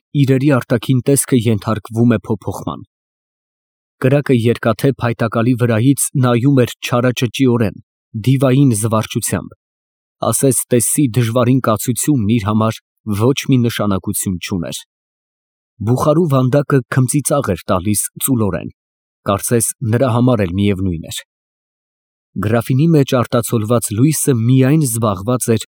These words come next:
գույների պրոբլեմով։ Շրջապատի բոլոր իրերը կրկնելով հայտարարում էին, որ իրենք պատասխանատու չեն,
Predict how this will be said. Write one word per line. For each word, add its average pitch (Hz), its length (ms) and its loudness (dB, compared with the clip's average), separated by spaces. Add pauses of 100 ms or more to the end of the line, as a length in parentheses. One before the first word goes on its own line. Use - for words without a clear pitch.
գույների 123 520 2
պրոբլեմով։ 98 720 -2 (1160)
Շրջապատի 120 680 -2
բոլոր 127 480 4 (120)
իրերը 135 380 2 (240)
կրկնելով 123 560 2
հայտարարում 113 640 0
էին, 147 260 2
որ 117 280 0 (120)
իրենք 110 400 0
պատասխանատու 95 760 -4
չեն, 98 260 -2